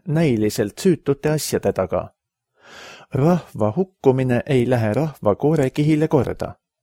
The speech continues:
Nad mõtlevad ainult oma mugavustele ja heaolule, mitte sellele, milleks nad juhtidena on kutsutud. Sellepärast kuulub ka kogu nende luksuslik elu Jumala kohtu alla.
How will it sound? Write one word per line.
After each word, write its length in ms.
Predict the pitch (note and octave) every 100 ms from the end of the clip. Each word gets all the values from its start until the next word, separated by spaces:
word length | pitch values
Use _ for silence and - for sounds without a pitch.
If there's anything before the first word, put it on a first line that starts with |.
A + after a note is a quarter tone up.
| _ _ _ _ - - - -
Nad 240 | C#3 C3
mõtlevad 640 | C#3+ D#3+ - B2 A#2 A#2 C#3+
ainult 340 | C#3 A#2+ -
oma 240 | C#3+ A2 F#2
mugavustele 960 | D3+ F3+ B2+ A#2 - A#2 A2 G#2+ -
ja 220 | B2+ A2 G2+
heaolule, 760 | D3 F3+ A2+ A2 G#2 G2+ G2+ G#2 _ _ _ C3
mitte 400 | C#3 D#3 - F#2+
sellele, 560 | - F3 C#3+ A#2 A2+ A#2 C3
milleks 480 | D#3 B2+ G#2+ -
nad 200 | A2+ F#2
juhtidena 580 | C3 D#3+ - C3 C#3 C#3
on 140 | D3+ D3
kutsutud. 600 | C#3 - - - - - _ _ _ _ _ _ _ _ - - - _
Sellepärast 720 | - D#3+ E3+ C#3+ A#2 A#2 - -
kuulub 440 | D#3 C3+ A#2+ -
ka 140 | - A2
kogu 300 | E3 D#3+ A#2+
nende 280 | A2+ A2 G#2+
luksuslik 760 | D#3+ - - A#2 - G2+ -
elu 360 | F3+ B2 G2 -
Jumala 480 | C3 A#2+ C3+ C#3 C3+
kohtu 380 | D3+ C3+ - F#2+
alla. 480 | E2+ E2+ D2 -